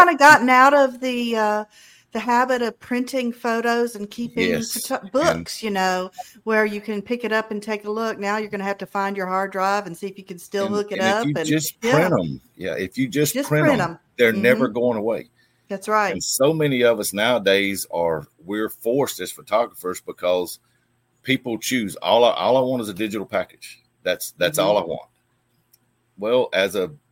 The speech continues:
Speaker 2: business, you have to provide what people ask for.
Speaker 1: Right.
Speaker 2: But people just need to understand how important it is. And it, and it's not that expensive.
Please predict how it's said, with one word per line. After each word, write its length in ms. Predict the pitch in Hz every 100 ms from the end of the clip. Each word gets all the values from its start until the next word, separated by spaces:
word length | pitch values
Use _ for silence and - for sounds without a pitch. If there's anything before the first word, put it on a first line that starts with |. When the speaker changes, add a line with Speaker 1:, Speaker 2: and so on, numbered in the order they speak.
| _ _ -
Speaker 2:
business, 720 | 107 120 98 98 - - - _
you 300 | 67 80 120
have 200 | 123 120
to 80 | -
provide 360 | 117 113 113 101
what 140 | 107
people 300 | 123 113 95
ask 200 | 113 104
for. 180 | - 50 _ _ _ _ _
Speaker 1:
Right. 320 | 185 160 147 -
Speaker 2:
But 240 | 90 -
people 320 | 131 131 131
just 240 | 104 107 113
need 180 | 120
to 100 | 92
understand 520 | 98 107 95 101 92 80
how 320 | 107 131 131
important 480 | 107 - 110 101 78
it 100 | 76
is. 160 | 78
And 140 | 107 123
it, 100 | 101
and 140 | 117
it's 180 | 107 -
not 440 | 120 139 127 82
that 220 | 104 120
expensive. 640 | 120 - - 110 - -